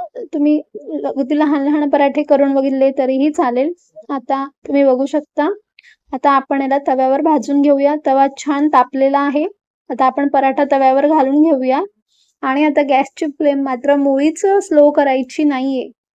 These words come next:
पराठा हा आपल्याला हाय फ्लेमवरच, अ, भाजून घ्यायचा आहे. पराठा असू दे किंवा चपाती असू देत, ही हाय फ्लेमवरच भाजली गेली पाहिजे. सगळ्या गोष्टींचा ताळमेळ नीट बसला ना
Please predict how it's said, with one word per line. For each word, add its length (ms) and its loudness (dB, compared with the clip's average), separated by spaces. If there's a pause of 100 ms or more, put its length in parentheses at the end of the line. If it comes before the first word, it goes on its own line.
(280)
पराठा 360 2
हा 160 -2
आपल्याला 560 -4
हाय 260 -2
फ्लेमवरच, 840 0
अ, 300 0 (280)
भाजून 420 2
घ्यायचा 340 2
आहे. 200 0 (560)
पराठा 380 4
असू 200 2
दे 120 0
किंवा 300 0
चपाती 420 -2
असू 200 2
देत, 180 2 (180)
ही 360 -2
हाय 220 0
फ्लेमवरच 580 2
भाजली 340 4
गेली 220 0
पाहिजे. 460 0 (720)
सगळ्या 540 2
गोष्टींचा 500 2
ताळमेळ 460 2
नीट 220 2
बसला 380 0
ना 180 -6